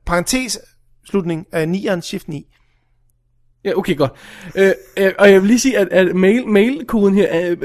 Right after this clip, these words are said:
Speaker 2: øh, bekræfter altså, at vi er klokken lort om natten her den, øh, i, i lørdags her, eller hvornår det var, at den her tikkede ind.
Speaker 1: Ja.
Speaker 2: Det synes jeg er ret godt.
Speaker 1: Jeg synes, det er, jeg synes, det er super fedt, at han, øh, han kommer hjem fra en, øh, en hård aften i byen. Det er,
Speaker 2: Og så
Speaker 1: det
Speaker 2: det
Speaker 1: er en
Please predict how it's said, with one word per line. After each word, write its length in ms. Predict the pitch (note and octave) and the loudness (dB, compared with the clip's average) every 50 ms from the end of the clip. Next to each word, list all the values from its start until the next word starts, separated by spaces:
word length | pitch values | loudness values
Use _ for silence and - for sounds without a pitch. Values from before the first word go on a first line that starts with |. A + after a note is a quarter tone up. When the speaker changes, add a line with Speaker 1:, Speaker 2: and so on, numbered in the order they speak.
| F3 F#3 E3 E3+ | -2 -2 -2 -2
Speaker 2:
øh, 80 | F3+ | -4
bekræfter 480 | E3 F3 - - E3+ F#3+ G#3+ - D#4+ A#3 | -4 -6 -4 0 -2 0 0 2 0 0
altså, 200 | - - - G3 | 2 0 0 -2
at 180 | E3+ D#3+ E3+ | -2 -2 -2
vi 60 | F3+ G3 | -4 -4
er 40 | - | -2
klokken 300 | - F#3+ F3 F3 F3+ F#3 | 0 0 2 2 4 2
lort 180 | G3 G#3+ A#3 | 2 2 2
om 60 | B3 A3 | 0 0
natten 380 | F#3+ E3+ E3+ F3+ F#3 A3+ B3+ | 2 4 4 4 4 2 -2
her 180 | G#3+ A#3+ F3+ F#3 | -2 -2 -2 -2
den, 380 | G3+ G#3 F#3+ - G#3+ G3+ F#3 F#3+ | -6 -8 -10 -10 -12 -10 -10 -8
øh, 200 | - - F#3 F3+ F3 | -4 -2 0 0 0
i, 140 | G3 F#3 F3+ | 0 -4 -6
i 140 | F3+ F3+ F3 | -6 -4 -2
lørdags 360 | E3 D#3 E3 F3+ G#3 G3+ - | -2 0 0 0 -2 -2 -4
her, 180 | G#3 - - F#3+ | -4 -4 -4 -6
eller 160 | - F#3 F#3 | -6 -6 -4
hvornår 160 | F3+ F3 F3 | -4 -4 -4
det 80 | F3+ F3+ | -4 -4
var, 140 | E3+ F3 F3 - _ _ _ _ - | -4 -6 -6 -10 _ _ _ _ -12
at 100 | E3+ F#3+ | -4 -2
den 80 | G#3 | 0
her 120 | G3+ G3 E3+ | 0 0 -2
tikkede 380 | - - G#3+ F3 F3+ F#3 F#3 | -2 -4 -4 -2 2 2 2
ind. 120 | F3+ - - - _ _ _ _ - _ - | 0 0 -6 -16 _ _ _ _ -20 _ -14
Speaker 1:
Ja. 100 | D#3 C3 - - | -14 -14 -10 -6
Speaker 2:
Det 80 | G3+ G3 | -8 -6
synes 160 | - G3+ F3+ | -4 0 2
jeg 80 | A3 D#3+ | 2 2
er 20 | C#3+ | 4
ret 180 | D#3 E3 E3 - | 2 0 0 2
godt. 260 | D3 C#3+ D3 - - _ _ _ _ _ - | 0 0 -2 -2 -8 _ _ _ _ _ -14
Speaker 1:
Jeg 80 | F3+ | -14
synes, 120 | A#3 D4+ - | -14 -10 -6
det 180 | C#4+ A#3+ G#3+ | -2 0 2
er, 60 | G3 F3+ E3 | 4 4 2
jeg 40 | D3 | 2
synes, 160 | D3+ E3 - | -2 -4 -8
det 120 | - - - | -8 -10 -8
er 40 | |
super 320 | - - - G#3+ F#3+ F3 - | -6 -4 -4 -4 -4 -6 -6
fedt, 220 | - F#3 F3+ F3 F3+ - | -2 -2 -4 -4 -4 -10
at 160 | - D3+ - | -14 -10 -6
han, 240 | D#3 D#3 D3 D3 C#3+ | -6 -6 -6 -6 -8
øh, 360 | C#3 C3+ C3 C3 B2+ B2 B2+ | -6 -6 -6 -6 -6 -8 -8
han 120 | C3 C#3+ | -10 -10
kommer 200 | C#3 D#3+ D3 C#3 | -10 -10 -8 -6
hjem 160 | C3+ C#3 C#3+ - | -6 -8 -8 -8
fra 260 | - D#3 C#3 C3+ B2+ | -8 -6 -4 -4 -6
en, 100 | B2 B2 | -6 -8
øh, 200 | B2 B2 A#2+ B2+ _ _ _ _ _ - _ _ - | -10 -10 -10 -12 _ _ _ _ _ -20 _ _ -14
en 60 | C#3+ | -12
hård 260 | B2+ - F#3 F#3+ D#3+ | -6 0 2 2 4
aften 220 | D#3 D#3 - - F#3+ | 2 2 0 -4 -10
i 40 | E3 | -8
byen. 320 | - D#3 D#3 E3+ F3+ D3+ C4 A#3+ - - - - - | -6 -6 -6 -6 -8 -12 -14 -16 -16 -20 -18 -4 -2
Det 160 | A3 A3+ G#3+ | 0 2 4
er, 120 | G3+ A3 | 4 4
Speaker 2:
Og 60 | A3+ - - - _ _ _ - - A3+ | 2 0 -6 -20 _ _ _ -10 -6 -4
så 60 | A#3 | -2
Speaker 1:
det 20 | G3 | 2
Speaker 2:
det 100 | G3 G3 | 4 4
Speaker 1:
er 160 | G3+ G3+ G3 - - - _ _ _ - | 4 4 2 -4 -14 -20 _ _ _ 0
en 340 | G#3 F#3 F3+ F3 F3 D#3+ | 0 0 0 0 -4 -8